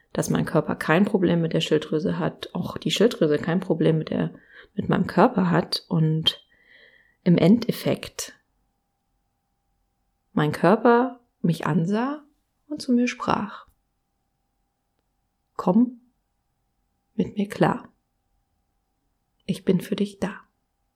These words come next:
Ich bin immer bei dir gewesen. Ich habe dich immer unterstützt. Ich habe dich immer geliebt. Und ich liebe dich immer noch.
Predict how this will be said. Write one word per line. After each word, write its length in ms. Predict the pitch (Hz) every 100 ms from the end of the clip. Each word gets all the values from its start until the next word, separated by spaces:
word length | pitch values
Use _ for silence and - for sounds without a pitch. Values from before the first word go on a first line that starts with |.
| _ _ _ _ _ _ _ _ _ -
Ich 180 | - -
bin 300 | 190 185 -
immer 300 | 208 220 226
bei 180 | 220 -
dir 220 | - 214
gewesen. 480 | 214 226 233 226 - _ _
Ich 180 | - 185
habe 140 | 170
dich 240 | 175 -
immer 180 | 196 196
unterstützt. 880 | 214 202 233 254 - 180 185 - - _ _ _ _ _ _
Ich 120 | - -
habe 120 | -
dich 220 | 180 -
immer 240 | 185 185
geliebt. 580 | 185 185 185 185 - - _ _ _ _ _ _ _ _ -
Und 120 | 175
ich 120 | 160
liebe 280 | 165 160 -
dich 240 | 165 -
immer 220 | 196 185
noch. 320 | 185 170 -